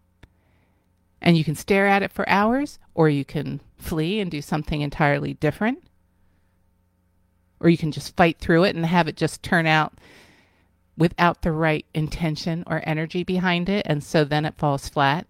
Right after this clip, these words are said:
Okay? So fear is a mind killer. So what do we do about it? What do we do about it?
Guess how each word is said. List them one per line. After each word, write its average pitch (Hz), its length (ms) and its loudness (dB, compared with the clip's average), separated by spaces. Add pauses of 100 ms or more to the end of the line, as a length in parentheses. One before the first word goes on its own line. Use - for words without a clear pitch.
(1300)
Okay? 156 460 -2 (1600)
So - 140 -4
fear 226 280 0
is 190 260 0
a 180 40 0
mind 156 240 0
killer. - 300 -8 (140)
So - 160 -4
what 294 120 6
do 320 80 4
we 311 120 0
do 311 180 2
about 185 300 8
it? - 160 -8 (640)
What 226 140 4
do 247 60 0
we 247 120 -2
do 208 160 0
about 165 240 2
it? - 100 -12